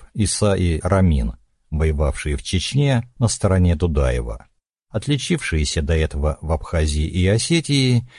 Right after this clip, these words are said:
и ушедшие в горы после подписания договора о временном перемирии. Потом появилась Сандра.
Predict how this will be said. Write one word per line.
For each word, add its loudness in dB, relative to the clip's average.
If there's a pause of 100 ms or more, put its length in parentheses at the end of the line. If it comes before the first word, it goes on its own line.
(220)
и 2
ушедшие 0
в -2
горы 2
после 0
подписания 0
договора 0 (100)
о 0
временном 2 (100)
перемирии. 0 (840)
Потом 0
появилась 0
Сандра. -2